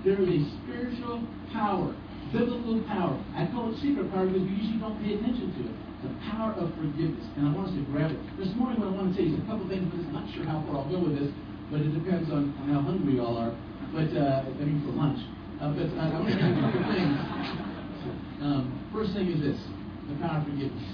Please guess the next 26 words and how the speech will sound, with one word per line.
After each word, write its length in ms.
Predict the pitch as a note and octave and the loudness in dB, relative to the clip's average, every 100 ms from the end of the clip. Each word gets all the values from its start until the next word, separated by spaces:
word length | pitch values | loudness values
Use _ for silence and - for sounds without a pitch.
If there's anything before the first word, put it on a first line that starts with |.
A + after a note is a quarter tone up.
| - - - - - - - - - - - B2 | -8 -10 -10 -8 -10 -10 -10 -10 -10 -10 -8 -6
It's 80 | C3 | 0
ours 240 | D3 D#3+ D3+ | 2 2 -2
to 140 | C#3+ | -2
receive. 320 | C3+ - C#3 | -4 -4 -4
It's 1040 | - - - - - - - - B2 A#2 - | -4 -8 -10 -10 -10 -8 -8 -8 -8 -8 -6
ours 240 | D3+ F#3+ | -6 -6
to 80 | - - | -6 -8
receive. 240 | - D3 - - - - - - - - - - | -6 -6 -6 -8 -10 -10 -10 -10 -10 -10 -10 -2
The 160 | D3 | 2
word 160 | E3+ D#3 | 2 2
says 240 | D3+ C#3 | 2 2
this 160 | D3+ - | 4 2
in 420 | A#2+ - - C3 C#3 | 2 -2 -6 -2 2
Luke 240 | D3 D3 - D3+ | 4 2 0 -2
twenty-three 320 | C#3+ C#3+ C#3+ | 0 4 2
thirty-four. 400 | C#3 - D3 - | 2 -2 -2 -2
It 80 | - | 0
says, 160 | C3 - - - - - - C3 | -2 -2 -6 -10 -10 -10 -6 -2
Jesus 320 | F#3 A3 D3+ F3+ | 2 2 0 0
said, 160 | F3 C3 - - - - - - - - - - - | 2 0 -4 -10 -10 -10 -10 -10 -10 -10 -10 -8 -2
"Father, 320 | D#3+ F#3 G3+ | 0 0 -2
forgive 1400 | - - - - - - - - - - - C#3+ C3 B2+ | -4 -8 -10 -10 -10 -10 -10 -10 -10 -10 -6 0 2 2
them, 240 | B2+ C#3 C#3+ - - - - - - - - - - - | -2 -6 -4 -6 -6 -10 -10 -10 -10 -8 -8 -10 -8 -6
for 80 | C3 C3 | -4 0
they 160 | C#3 C#3+ | 2 4
do 160 | C3 | 4